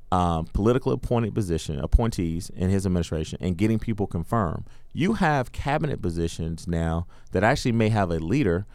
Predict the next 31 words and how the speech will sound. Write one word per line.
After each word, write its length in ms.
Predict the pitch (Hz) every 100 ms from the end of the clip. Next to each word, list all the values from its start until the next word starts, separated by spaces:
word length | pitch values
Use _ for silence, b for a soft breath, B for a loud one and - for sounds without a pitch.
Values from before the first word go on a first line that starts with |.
| b -
but 140 | 95
they 120 | 113
don't 180 | 147 139
have 260 | 113 117 104
the 60 |
necessary 540 | 98 104 98 107 90 82
staff 580 | - 135 151 120 101 107
because 340 | - - 98 90
they 140 | 104
can't 260 | - 123 82
get 140 | 95
anybody 480 | 95 92 85 87 82
approved, 420 | 80 - 98 92
and 80 | 85
they 80 | 95
haven't 360 | 104 98 87 - b b
been 140 | - 92
able 180 | 90
to 100 | 90
put 220 | - 101 -
forth 400 | - 92 90 - 87
good 220 | 101 -
candidates 560 | - 107 101 85 - -
to 80 |
go 200 | 80 92
through 160 | 92 92
the 80 | 85
bu-, 220 | 90 87 -
uh, 220 | 85 82
appointee 500 | 76 - 117 - 85
process 580 | - 82 80 - 80